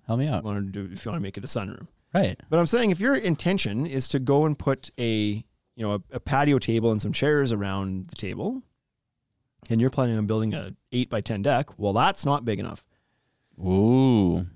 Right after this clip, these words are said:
Speaker 2: And you might be thinking, like, "Oh, yeah, but the set I looked online, and the set was, uh, sixty inches by whatever, thirty-six inches, and so it sh-, it'll fit." Yes, it'll fit. It'll physically fit into the,
Speaker 1: Physically.
Speaker 2: within the parameters of the deck,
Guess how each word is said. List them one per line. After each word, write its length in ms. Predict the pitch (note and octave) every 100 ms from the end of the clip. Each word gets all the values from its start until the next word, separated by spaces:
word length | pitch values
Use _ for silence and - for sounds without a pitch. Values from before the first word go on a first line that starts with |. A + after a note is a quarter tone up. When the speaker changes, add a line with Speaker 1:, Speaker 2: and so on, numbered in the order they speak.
| -
Speaker 2:
And 160 | D3+
you 100 | E3
might 200 | F#3 F#3+
be 100 | F#3
thinking, 320 | D3+ D3+ C#3+
like, 220 | C3+ A#2 A#2+
"Oh, 100 | B2+
yeah, 160 | A#2+
but 100 | A2+
the 60 | G#2+
set 220 | - D3
I 80 | A2+
looked 220 | A#2 C3+
online, 440 | A#2 G#2+ D3 A2 G#2
and 140 | G2
the 180 | G2 G2
set 340 | - C#3+ B2+
was, 200 | G2+ F#2+
uh, 180 | F#2+ G2
sixty 360 | - C3+ - A#2+
inches 320 | A#2+ A2+ G2
by 300 | F2 F#2 F#2+
whatever, 480 | F#2+ A2 G#2 F#2 F#2+ -
thirty-six 480 | C3 A#2 G#2+ A2
inches, 320 | A2+ C3+ G#2 F#2+
and 100 | F#2+
so 140 | A2
it 100 | G#2+
sh-, 100 | -
it'll 200 | C#3 D3+
fit." 320 | - C3+ G2
Yes, 220 | - F3 D#3+
it'll 140 | G#2+
fit. 520 | - - C#3+ F2 - - _ _ _ _
It'll 200 | C3 B2+ A2+
physically 320 | E3+ D3 A2+
fit 440 | - - D3+ - -
into 380 | B2 C3+ -
the, 80 | C3+
Speaker 1:
Physically. 260 | D3+ A#2+ G2+
Speaker 2:
within 380 | A#2 C3 C#3+ C3+
the 80 |
parameters 500 | A#2 A#2 A#2+ B2+ A#2+
of 80 | A2
the 80 | G2
deck, 320 | A2 G#2 G2+